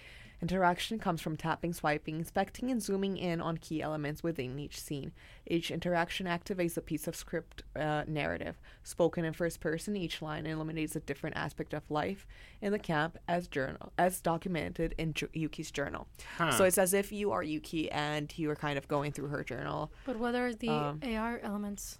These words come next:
Speaker 3: Where do they come into play?
Speaker 1: I'm not entirely sure. I wish I could have access to the full game. However, I am an Android user. <laughs> Um, so
Speaker 3: Give us your iPhones.
Speaker 1: Yeah.
Speaker 2: So it's, uh,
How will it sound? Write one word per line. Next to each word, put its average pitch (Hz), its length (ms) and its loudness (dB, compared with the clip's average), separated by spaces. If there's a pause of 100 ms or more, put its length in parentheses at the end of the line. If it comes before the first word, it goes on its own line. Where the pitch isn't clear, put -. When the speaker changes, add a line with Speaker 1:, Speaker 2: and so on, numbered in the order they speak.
Speaker 3:
Where 214 160 -2
do 202 100 -4
they 202 180 -6
come 202 220 -6
into - 200 2
play? 208 320 -4 (100)
Speaker 1:
I'm 220 160 6
not 233 200 10
entirely 262 340 6
sure. 247 200 2
I 202 140 4
wish 196 380 4
I 220 80 4
could 202 260 2
have 185 340 0
access 170 580 -2
to - 40 -4
the 170 100 2
full 170 260 4
game. 156 340 4
However, 160 480 6
I 175 140 2
am 208 260 4
an 214 100 4
Android 196 500 2
user. 208 380 6
<laughs> 277 220 6 (400)
Um, 156 580 6 (720)
so 185 420 10
Speaker 3:
Give 180 140 10
us 180 200 4
your 226 100 2
iPhones. 208 640 -2 (480)
Speaker 1:
Yeah. 185 260 12
Speaker 2:
So - 280 8
it's, - 220 2
uh, 113 480 4